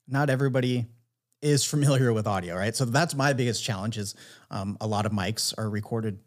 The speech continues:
too hot, right? They're, they're, they just got too much gain. They got the volume up too loud. I'd rather, for me, I'd rather it be a little quieter 'cause I can boost it in post because once audio starts to clip, whew, there's, there's not a whole lot you can do. But I'm curious, what challenges have you faced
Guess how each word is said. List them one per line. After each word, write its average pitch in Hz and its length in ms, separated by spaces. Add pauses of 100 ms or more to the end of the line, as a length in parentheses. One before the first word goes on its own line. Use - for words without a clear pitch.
(100)
too 143 180
hot, 107 460
right? 98 260
They're, 120 180
they're, 110 280
they 113 180
just 104 160
got - 160
too - 160
much 139 220
gain. 101 340 (240)
They - 80
got 110 120
the 104 60
volume 107 400
up 95 200
too 127 220
loud. 92 280
I'd 104 180
rather, 107 460
for - 140
me, 185 240
I'd 127 100
rather 120 240
it 101 80
be 117 120
a 110 60
little 110 380 (300)
quieter 127 500
'cause 120 160
I 135 80
can 139 140
boost 135 300
it 113 80
in 98 100
post 117 340
because 101 240
once 170 240
audio 123 300
starts 117 280
to - 100
clip, 123 400 (760)
whew, 320 160 (180)
there's, 131 260
there's 139 220
not 143 160
a 117 40
whole 123 140
lot 117 180
you 101 60
can 104 160
do. 104 220
But 117 160
I'm 139 100
curious, 139 520 (320)
what 147 200
challenges 135 460
have 107 160
you 127 160
faced 107 520